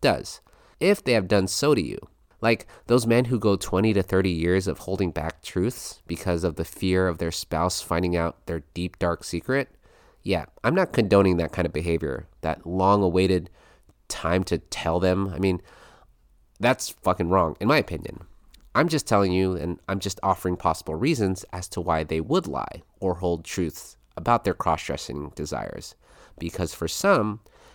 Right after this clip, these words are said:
it all stems, again, from this idea of shame. Not all men, of course, though.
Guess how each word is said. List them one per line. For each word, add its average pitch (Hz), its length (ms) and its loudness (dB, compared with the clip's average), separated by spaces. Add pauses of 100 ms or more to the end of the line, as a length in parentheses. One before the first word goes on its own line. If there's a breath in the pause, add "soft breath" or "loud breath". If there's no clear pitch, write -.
(140)
it 101 180 -2
all 98 160 2
stems, 92 460 -2
again, 87 260 -4
from 87 200 -6
this 98 180 -4
idea 92 440 -2 (120)
of 113 160 -4
shame. - 420 0 (480)
Not 85 260 -2
all 113 180 4
men, 160 180 0
of - 100 -4
course, 67 300 -6
though. 50 240 -14